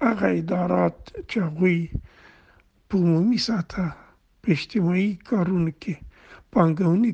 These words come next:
کړي دي، هغوی هم متضرر کېږي. همدا اوس کوم چې مؤسسات په افغانستان کې خپل کارونه بند کړي، دا په مستقیمه توګه زموږ په بانکونو باندې مستقیم تاثیر لري او کېدای شي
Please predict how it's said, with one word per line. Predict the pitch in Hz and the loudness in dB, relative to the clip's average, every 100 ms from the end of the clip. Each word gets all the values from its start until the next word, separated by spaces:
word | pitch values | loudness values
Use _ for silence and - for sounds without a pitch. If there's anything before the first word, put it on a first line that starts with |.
| - | -2
کړي | 202 156 143 | -2 0 0
دي، | 196 - - | -2 -2 -2
هغوی | 175 208 | 0 2
هم | 202 175 | 0 -2
متضرر | 165 226 175 170 175 165 - | -4 -4 -4 -4 -8 -10 -8
کېږي. | 220 165 196 - - - - - | -6 -4 -8 -10 -18 -20 -20 -2
همدا | 202 185 196 196 | 2 4 4 4
اوس | 277 226 - - | 4 0 -4 -4
کوم | 214 180 | -2 0
چې | - 190 151 - - - - - _ - | -2 -4 -2 -6 -12 -16 -20 -20 _ 2
مؤسسات | 165 151 - 247 208 - | 4 2 0 -2 -2 -2
په | 190 | -2
افغانستان | 147 196 156 - 254 190 | -2 -2 -2 -2 -2 -2
کې | - - | -4 -12
خپل | - 220 175 - | -4 -2 -2 0
کارونه | 190 165 202 180 | -2 0 -2 -2
بند | 170 156 - | -2 -4 -4
کړي، | 220 220 180 | -2 -2 0
دا | 196 190 - - - - - | -2 -4 -8 -20 -20 -20 -4
په | 196 180 | 0 0
مستقیمه | - 240 - - 254 220 - | -2 -6 -4 0 2 0 0
توګه | 202 180 180 165 | -2 0 -2 -2
زموږ | 160 180 185 - | -2 -2 -4 -4
په | 202 165 160 - _ - - - _ 220 156 | -2 -2 -4 -10 _ -20 -20 -20 _ 0 2
بانکونو | 151 147 196 185 170 | 2 2 2 2 2
باندې | 185 170 208 175 170 | 0 0 -2 -2 -4
مستقیم | - - - - 247 233 | -8 -10 -8 -4 -2 -2
تاثیر | 233 - - 185 185 | -4 -2 -2 -2 -2
لري | 175 202 196 _ _ - - - - | -4 -4 -8 _ _ -20 -20 -20 -2
او | 277 170 | 0 0
کېدای | - 202 147 220 233 | 0 -2 2 0 0
شي | 262 | -2